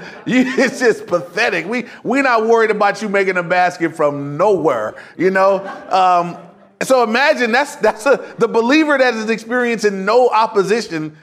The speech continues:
that's you. Uh, Satan is just, "Let 'em go. <laughs> They, they ain't gonna do nothing."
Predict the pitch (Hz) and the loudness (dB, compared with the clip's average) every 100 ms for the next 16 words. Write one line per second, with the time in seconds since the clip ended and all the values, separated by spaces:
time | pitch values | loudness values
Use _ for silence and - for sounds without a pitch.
0 | _ - 170 185 147 196 135 - - - | _ -2 -2 -2 -6 -2 -2 -4 -18 -20
1 | _ 151 151 147 170 214 196 175 170 180 | _ 0 2 2 0 2 0 0 0 0
2 | 156 135 120 104 135 - 220 165 135 170 | 0 0 -2 0 -4 0 0 0 -4 -4
3 | 170 143 139 147 175 - 123 | -4 -6 -6 -2 -2 -2 -12